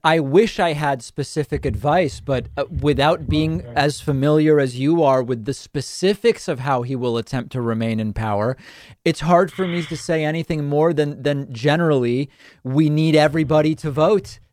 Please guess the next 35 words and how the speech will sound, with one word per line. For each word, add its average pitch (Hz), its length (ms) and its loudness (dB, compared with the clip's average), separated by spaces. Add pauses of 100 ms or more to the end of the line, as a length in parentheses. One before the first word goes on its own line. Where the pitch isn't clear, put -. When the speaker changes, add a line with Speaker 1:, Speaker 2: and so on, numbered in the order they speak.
Speaker 1:
That, 151 260 -2
that 165 220 2
was 156 180 -4
the 151 120 -2
meme 165 320 -2
here, 175 420 2
and 151 160 0
enough 147 340 0
people 160 320 -2
did 151 360 2
that 143 240 0
we 147 140 0
have, 131 260 -2
we 143 140 2
have 131 160 2
removed 147 380 0
Trump. 202 300 0 (240)
Now, 175 240 2
you're, 175 320 2
you're 175 240 0
shot 196 420 2
out 196 160 2
of 185 80 -4
a 170 80 -2
cannon 190 420 -4
today. 160 220 -2
You're 147 200 -2
completely 190 720 -4
on 165 240 0
fire, 165 480 0
and 143 140 -2
I 147 80 -4
have 170 340 -2
to - 120 -2
ask, 151 440 -2